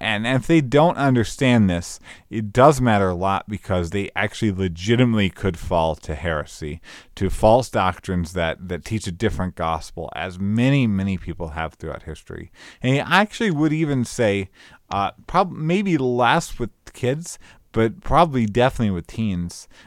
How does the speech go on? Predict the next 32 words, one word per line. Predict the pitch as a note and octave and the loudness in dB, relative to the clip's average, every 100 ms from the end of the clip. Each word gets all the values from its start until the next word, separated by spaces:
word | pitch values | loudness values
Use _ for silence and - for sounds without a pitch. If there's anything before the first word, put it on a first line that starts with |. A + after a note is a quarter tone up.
| - | -8
uh, | A2 - | -6 -2
I | A#2+ F3+ | 0 2
wouldn't | G3+ C3+ C3 | 0 -2 -4
be | A2 | -4
afraid | G#2 - A2+ A2+ | -2 -2 -2 -2
to | F#2+ | -2
use | F#2 G2+ F2 | -2 -2 -4
the, | F#2+ F2+ E2+ | -4 -2 -2
uh, | D2+ A#1+ | -2 -4
the | E2+ E2 | -10 -6
terms | - G#2 G2+ F#2 F2+ | -4 -2 0 -2 -4
even | D#2 D#2 | -8 -8
themselves, | C2+ - G2 G2+ B1 - | -10 -8 -4 -4 -4 -10
the | - | -10
incarnation | F#2 - F2 D2 D2+ - D#2+ D2+ | -10 -6 -6 -6 -10 -12 -10 -8
and | D#2 | -8
the | D#2+ | -10
hypostatic | E2+ - - F2 D#2+ E2 | -10 -12 -8 -6 -6 -8
union. | E2+ E2 D2+ D#2+ F#2 - - - | -8 -8 -8 -12 -12 -16 -20 -10
Uh, | - G2 F#2+ | -2 0 2
not, | A2 D3 F3+ B2+ | 4 4 2 2
you | A#2+ | 4
know, | A2+ G2+ - | 4 2 -2
uh, | G2 G2+ - G#2 | -4 -4 -6 -4
just | A#2 G2+ - | -2 -2 -4
to | - G#2 F2+ | -2 -2 0
kinda | - G2+ | -2 -2
hang | E2+ G2+ | 0 0
it | F#2+ | 0
over | F2+ C3+ C3 | 0 -2 -2
people, | - E2+ - F2 | -2 -2 -4 -6
but | F#2 | -6